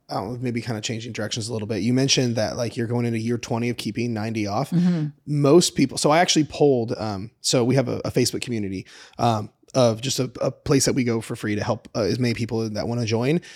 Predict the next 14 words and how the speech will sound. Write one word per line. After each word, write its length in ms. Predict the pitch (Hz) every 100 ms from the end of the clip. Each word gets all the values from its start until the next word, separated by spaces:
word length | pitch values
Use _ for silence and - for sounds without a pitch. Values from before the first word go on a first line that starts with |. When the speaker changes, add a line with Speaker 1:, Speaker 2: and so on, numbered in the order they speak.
| - -
Speaker 1:
Um, 220 | 113 110
so 100 | 113
the 100 | 107
link 160 | 113
is 120 | 110 104
below 260 | 90 98
for 120 | -
those 180 | 151 -
listening. 420 | 135 - 160 160 160
<laughs> 40 |
Um, 540 | 139 123 - 226 220 - - -
but, 380 | 156 - 175 - - -
um, 460 | 175 170 143 127 - - -
but 480 | 143 170 147 - -